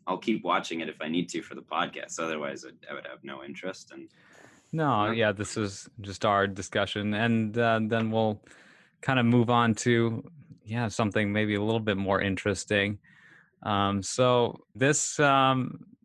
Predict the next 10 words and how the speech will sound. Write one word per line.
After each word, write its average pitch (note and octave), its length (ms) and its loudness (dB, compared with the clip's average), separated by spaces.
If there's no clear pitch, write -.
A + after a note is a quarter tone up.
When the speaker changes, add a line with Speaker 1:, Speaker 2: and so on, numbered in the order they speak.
Speaker 2:
yeah, C#3 320 4
has A2+ 140 0
been B2 280 4
<laughs> A#2+ 80 4
our C3+ 260 2
discussion A2+ 600 0
on G#2+ 420 4
Star A#2 320 2
Wars A2+ 300 2
Resistance, A#2 1000 0